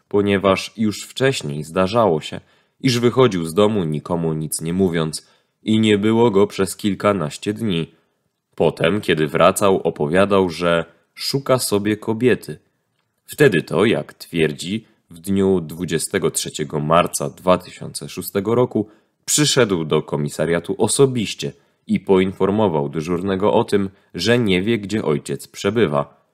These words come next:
Nie składał jednak oficjalnego zawiadomienia w tej sprawie, bo jak twierdzi, był przekonany, że po kilku dniach ojciec wróci do domu. Sęk w tym, że po sprawdzeniu zapisów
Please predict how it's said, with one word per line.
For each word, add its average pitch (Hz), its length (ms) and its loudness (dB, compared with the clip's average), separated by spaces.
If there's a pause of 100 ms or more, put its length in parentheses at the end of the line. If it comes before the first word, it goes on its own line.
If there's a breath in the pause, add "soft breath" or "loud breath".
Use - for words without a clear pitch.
(360)
Nie 123 160 6
składał 73 460 4
jednak 76 520 -2
oficjalnego 85 760 -2
zawiadomienia 76 640 -6
w - 80 -12
tej 90 160 -2
sprawie, 82 440 0 (360 soft breath)
bo 98 100 2
jak 98 200 4
twierdzi, 92 560 0 (260 soft breath)
był 123 220 6
przekonany, 113 960 0
że 78 160 -6
po 76 160 -10
kilku 80 380 -4
dniach 117 540 -2
ojciec 131 600 2
wróci 76 420 -12
do 82 140 -2
domu. 71 320 -4 (360)
Sęk 156 420 4
w - 140 -12
tym, 135 320 6
że 80 180 0
po 78 180 -6
sprawdzeniu 85 800 0
zapisów 80 680 -4